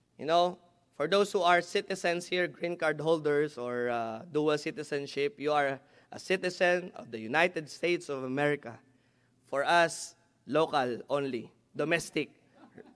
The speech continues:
We are citizens of the Republic of the Philippines. But you know what? We're not just citizens of this world. We are not actually citizens of this world. We are citizens of heaven. We're just pilgrims here. We're just journeying.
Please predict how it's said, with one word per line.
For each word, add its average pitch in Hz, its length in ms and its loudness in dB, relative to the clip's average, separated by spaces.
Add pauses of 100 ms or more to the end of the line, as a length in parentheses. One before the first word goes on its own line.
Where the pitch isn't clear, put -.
(400)
We 156 160 0
are 165 300 8
citizens 185 880 2
of 143 140 -4
the 147 80 0
Republic 175 640 6
of 156 180 -2
the 147 80 0
Philippines. 156 840 -2 (560)
But - 160 -8
you 180 40 -2
know 202 140 2
what? 208 160 4
We're 180 160 2
not - 220 -6
just 165 180 -6
citizens 143 540 -6
of 131 120 -8
this 135 220 -8
world. 147 420 -10 (480)
We 202 140 6
are 208 140 8
not 214 340 6
actually 190 440 4
citizens 160 720 -4
of 151 160 -4
this 151 220 -10
world. 160 220 0 (340)
We 175 80 2
are 156 100 4
citizens 147 680 -8
of 147 100 -10
heaven. 143 460 -6 (460)
We're 262 180 12
just 208 340 2
pilgrims 226 560 8
here. 147 320 0 (380)
We're 302 180 12
just 233 400 4
journeying. 359 1000 12